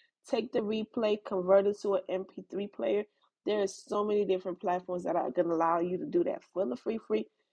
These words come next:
I'm gonna be mentioning all of that on the blog that's attached. Oh yeah, be on the lookout for that episode that's coming up real soon.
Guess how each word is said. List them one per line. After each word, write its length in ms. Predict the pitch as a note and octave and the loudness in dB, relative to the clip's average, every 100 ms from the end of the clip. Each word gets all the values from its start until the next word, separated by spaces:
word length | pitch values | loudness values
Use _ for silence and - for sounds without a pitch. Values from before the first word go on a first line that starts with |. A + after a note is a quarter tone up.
| _ _ - | _ _ -4
I'm 140 | D#3+ | 0
gonna 180 | F#3 F3+ | 2 4
be 100 | F#3 | 2
mentioning 520 | F3 F3 F3 - F#3+ | 2 -2 -4 -8 -6
all 220 | D#2 C#3 E3+ | 2 4 4
of 100 | E3 | 2
that 160 | D#3+ - | -2 -2
on 220 | F#3 F#3+ | -4 -4
the 60 | |
blog 440 | F3 E3 F#3+ F3+ A#3 _ _ _ _ | 0 2 2 0 -4 _ _ _ _
that's 240 | - E3 F3 | -6 -4 -6
attached. 400 | F3+ F3+ F3 - | -2 0 0 0
Oh 80 | A3+ | 0
yeah, 260 | A3 F3 F3+ _ _ _ - | 4 4 2 _ _ _ -2
be 100 | G#3+ | -2
on 120 | B3 | 0
the 60 | A#3+ | -2
lookout 380 | A#3 A#3 G#3 G#3 | -2 0 -2 0
for 120 | F#3+ | 0
that 200 | G3 - | 0 2
episode 460 | F#3 F#3 F#3 - E3+ | -2 -4 -8 -2 -2
that's 160 | D#3+ | -2
coming 260 | - F3+ E3+ | -6 -8 -6
up 140 | E3+ F3+ | -4 -2
real 160 | E3+ | -2
soon. 300 | E3+ F#3 E3+ | -4 -6 -6